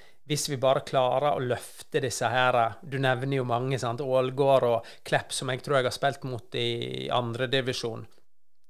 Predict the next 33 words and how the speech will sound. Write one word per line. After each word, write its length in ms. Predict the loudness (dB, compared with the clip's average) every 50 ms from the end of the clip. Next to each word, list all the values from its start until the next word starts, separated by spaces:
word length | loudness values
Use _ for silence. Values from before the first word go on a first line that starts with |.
| -20 -14 -6
Eh, 800 | -2 0 0 2 2 0 -2 -4 -6 -8 -10 -10 -10 -10 -10 -12 -12 -14 -18 -20 -20 -20 -20 -20 -20 -20 -20 -20 -20 -20 -20 -20
de, 640 | -20 -20 -18 -4 2 6 6 8 6 6 4 0 -4 -6 -12 -14 -16 -16 -16 -16 -16 -4
da 160 | 4 6 8 8
hadde 60 | 8
det 100 | 8 6
jo 60 | 2
vært 100 | 0 -2
utrolig 380 | 0 2 2 2 2 2 0 2
bra 240 | 4 6 6 6 6 4
for 140 | 0 -6 -12
fotballen 500 | -10 -10 -8 -2 0 0 0 0 -2 -4
om 120 | -6 -6
at 140 | -8 -8 -6 -2 0
de 140 | 0 0 -2
kom 220 | -2 -6 -6 -6 -4
seg, 320 | -2 0 0 -2 -2 -2
eh, 460 | -2 -2 0 0 -2 -2 -4 -4 -6 -6
kom 200 | -6 -8 -6 -6
seg 220 | -6 -6 -6 -6
opp. 280 | -8 -10 -12 -16 -20 -20 -20 -20 -20 -20 -20 -20 -16 -4
Eh, 240 | 0 2 4 4 2 0 -4 -14 -8 2
og 120 | 6 8 8
jeg 100 | 8 6
føler 720 | 2 -4 2 4 6 6 8 6 6 4 2 2 2 4
jo 160 | 4 2 2 0 -4 -8 -14 -18 -20 -20 -20 -20 -16 -6 -4
at 120 | -4 -2 -2
det 200 | 0 0 2 2 4 4 6 6 6
er 80 | 6 4 2 0
på 80 | -2
en 120 | 0 0 -2
måte 320 | -4 -4 -4 -2 2 2
en 680 | 4 4 4 4 4 2 0 -2 -2 0 0 0 0 0
sånn, 220 | 0 0 0 0